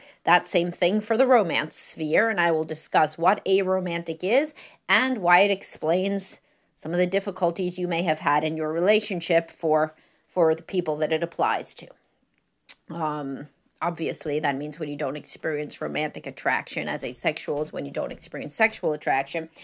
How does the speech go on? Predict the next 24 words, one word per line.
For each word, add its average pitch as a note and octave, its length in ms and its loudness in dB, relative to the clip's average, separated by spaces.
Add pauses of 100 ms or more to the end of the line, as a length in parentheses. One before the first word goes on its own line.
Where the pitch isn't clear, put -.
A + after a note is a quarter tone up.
(320)
So, F3 560 4
um, D#3 500 4 (200)
you G#3+ 140 0
know, E3 220 6
but F#3 160 0
it's, F3+ 180 -6
it's F3 200 -2
a F#3 40 0
recent G3+ 480 0
term, D3+ 320 -2
so D3 140 0
I D3 40 2
want D3+ 320 -4
to, D#3+ 300 -2 (540)
it's - 100 -8
not B3+ 160 8
a A3+ 60 6
recent A3+ 320 4
thing, C#3 640 4
but E3 100 -2
it's E3 100 -8
a G3 60 2
recent F#3 380 -2
term, D#3+ 720 -2